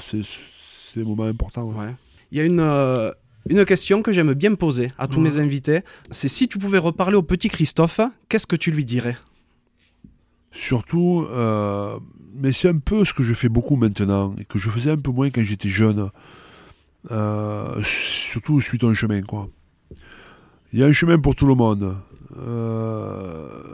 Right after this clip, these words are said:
Speaker 1: il faut juste croire en, en ce que tu veux faire, et il faut se donner les moyens de le faire. Aujourd'hui, je suis comme ça. Euh,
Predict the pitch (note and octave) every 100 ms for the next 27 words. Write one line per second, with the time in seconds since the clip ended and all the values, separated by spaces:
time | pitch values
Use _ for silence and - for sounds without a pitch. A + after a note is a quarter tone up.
0 | C2+ C#2+ E2 - - C#3+ C3+ - A2+ G#2+
1 | A#2+ B2+ B2 B2+ A#2 G#2+ G#2+ G#2+ A#2+ E2
2 | E2 D#2+ A2 G#2 - - - A2+ G#2+ D3
3 | D#3 G3+ - - - - - - _ -
4 | G2+ A2 A2+ A2 A#2 A#2 A2+ A2+ A2 G#2
5 | G2 G2+ F2+ - _ _ - - - A2+
6 | A#2 C3 D3+ A#2+ - C3 A#2+ A#2+ G#2 _
7 | - - - - - _ - G#2+ G#2 G#2
8 | G#2 G#2+